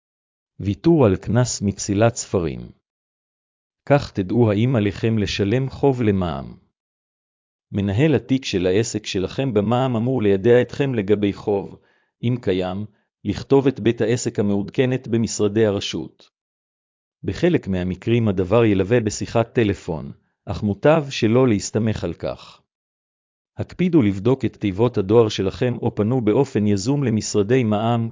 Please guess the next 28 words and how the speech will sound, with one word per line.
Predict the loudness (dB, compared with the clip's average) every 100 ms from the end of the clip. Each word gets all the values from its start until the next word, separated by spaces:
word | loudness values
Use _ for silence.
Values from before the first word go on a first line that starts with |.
| -4
כדי | -2 0
לברר | 0 -2 0 0 0
האם | -2 -2 -2
קיימת | 0 2 0 -2
יתרת | -6 -2 -2 -2
חוב | 0 2 2 -2 -4
כלשהי. | -2 -2 -4 -10 -12 _ _ _ _ _ _ _ _ _ -14
אחרת, | -6 2 2 2 -6 _ _ _ -2
אם | 2
לא | 2 4
תעקבו | 2 0 0 0
אחר | 2 2
התשלומים | 2 -2 -2 0 -2
שלכם | -2 -4 -2 -2 0
לרשויות | 0 0 0 0 0
המיסים, | -4 -4 -8 -10 -12 -20 _ _ _
תהיו | 0 2 2
חשופים | 0 -2 -4 -2 0 2
להאשמה | 0 0 -2 0 2
בהעלמת | 2 2 2 -2 -2
מס | 0 0 -2 -2
או | 2 4
העלמת | 4 2 0
הכנסות. | -2 -4 -6 -4 -4 -4 _ _ _ _ -4
ברור | 0 2 2 0
שתרצו | -2 -2 -4 0 2
להימנע | 2 2 2 0
ממצב | -2 -2 -2 0 -2